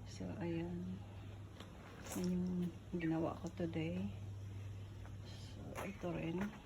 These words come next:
Ayan. Ayan, kasi halos nakadapa na kasi siya. Kaya ang ginawa ko, kinultivate ko siya.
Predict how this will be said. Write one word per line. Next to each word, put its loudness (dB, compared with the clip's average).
Ayan. 0
Ayan, 4
kasi 6
halos 8
nakadapa 4
na 0
kasi 2
siya. 2
Kaya 2
ang 2
ginawa 2
ko, -2
kinultivate 2
ko -2
siya. -2